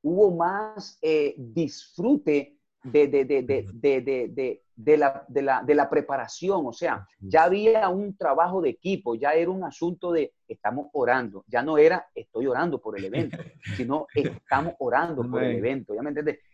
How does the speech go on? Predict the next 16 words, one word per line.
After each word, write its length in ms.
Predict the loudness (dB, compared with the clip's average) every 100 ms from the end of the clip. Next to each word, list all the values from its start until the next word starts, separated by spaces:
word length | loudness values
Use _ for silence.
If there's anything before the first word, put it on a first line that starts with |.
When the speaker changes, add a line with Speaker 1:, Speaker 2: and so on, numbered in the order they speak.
| 0
Speaker 1:
Ya 200 | 4 6
hubo 180 | 6 4
una 280 | 4 -2 -2
conexión. 800 | -2 -2 -4 -10 -2 2 2 0
O 60 | -2
sea, 240 | 0 0 -4 _ _
ya 520 | -20 2 4 4 0 -6 _ _ -10
no 280 | -4 -2 0
solamente 640 | 2 2 0 0 0 2
yo 160 | 4 2
sentía 420 | -2 -4 -2 0
la 180 | -2 0
carga, 360 | 0 0 -2
sino 480 | -6 -12 -12 -10 -8
que 100 | -8
también 760 | -8 -10 -8 0 2 2 -2